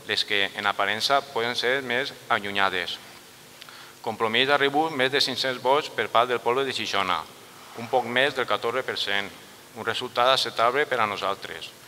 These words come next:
Suport que vos agraïm de tot cor i es, i es comprometer a, a fer tot el possible per a convertir-lo en polítiques positives per al poble, que reforç-, que reforcen els conceptes d'igualtat,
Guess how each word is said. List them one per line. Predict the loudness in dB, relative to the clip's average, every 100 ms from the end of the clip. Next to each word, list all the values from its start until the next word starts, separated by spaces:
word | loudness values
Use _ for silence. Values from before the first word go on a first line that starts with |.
| -20 -14
Suport | -10 2 4 4 2 -4
que | -2
vos | 0
agraïm | 2 2 0 -4
de |
tot | -4 -4 0
cor | 0 0 -4 -18 -18 -8
i | -8
es, | -6 -10
i | -6 -6
es | -6
comprometer | -8 -4 -4 0 2 4
a, | 4 0 -4
a | 0 2
fer | 0 0
tot | -2
el | -2 -2
possible | -2 -2 -2 0 0 -2 -6 -12 -14 -2
per | 4 4
a |
convertir-lo | 4 0 0 -2 -4 0 2 2 0
en | -6
polítiques | -6 -6 -6 -2 -2
positives | -2 -4 -4 -4 -4
per | -2 0
al | 0
poble, | 0 -2 -4 -8 -12 -20 -8 -2
que | 0
reforç-, | 2 2 2 0 -4
que | -2
reforcen | 0 2 2 2 0
els | 0
conceptes | -2 0 0 0 -4
d'igualtat, | -2 -2 -2 2 4 4